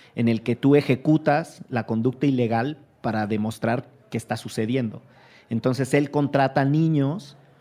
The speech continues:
los engaña, solo para demostrar que se puede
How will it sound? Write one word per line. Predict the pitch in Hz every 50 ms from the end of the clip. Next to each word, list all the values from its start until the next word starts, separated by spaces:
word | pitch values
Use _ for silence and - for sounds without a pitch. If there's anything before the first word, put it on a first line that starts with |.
| _ _ _ _ -
los | - 123 113 101 -
engaña, | 123 120 117 117 139 143 151 160 147 135 135 151 180 202 180
solo | - - 147 151 175 175
para | 170 147 135 131 120
demostrar | 123 120 120 117 - - 135 127 135 139 -
que | - 120
se | - 117
puede | - - 147 139 139 143 147 147 147 143 -